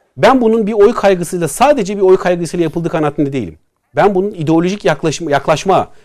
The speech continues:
temelinde bir, e, durum olduğu kanaatindeyim. Yani burada, e, ito-, ideolojik yaklaşma var, yakınlaşma var. Ta sos-, S H P'den beri bir C H P içerisinde bir grubun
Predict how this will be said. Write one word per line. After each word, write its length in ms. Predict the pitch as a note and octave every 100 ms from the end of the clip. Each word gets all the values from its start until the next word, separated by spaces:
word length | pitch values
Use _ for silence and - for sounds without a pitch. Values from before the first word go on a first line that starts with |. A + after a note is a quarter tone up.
| _
temelinde 520 | - D3 D3+ D#3+ F3 D#3+
bir, 180 | D3+
e, 560 | C#3 A#2+ B2 A#2+ A2+ A2+
durum 200 | D3 G3
olduğu 200 | C3 G#2
kanaatindeyim. 540 | A2 G2 F#2 G2 E2+ D#2 _ _ _ -
Yani 280 | C#3 D3+ C#3+
burada, 360 | A3+ F3+ G#3+ - - _ _ A#2
e, 100 | B2 A#2 - -
ito-, 280 | D3 D#3 -
ideolojik 500 | D3+ D#3+ F3+ A3 A#3+
yaklaşma 480 | G#3 - D3 G3 C3
var, 120 | G2
yakınlaşma 540 | B2 - D3 C3+ F3
var. 200 | F#2 - _ _ _ _ _
Ta 320 | F3 A3+ G3+
sos-, 340 | - F3 - -
S 240 | - E3+
H 60 | F3
P'den 340 | F#3 G#3 G3+
beri 280 | A#2 F2 E2+ _ _ _
bir 300 | D3 A#3 A#3 - _ _ G#2+
C 240 | A2+ D3
H 40 |
P 160 | E3 C4+
içerisinde 600 | G#3 E3 D3 - D3 C3
bir 100 | F#3+
grubun 460 | G3+ E3 D3 D#3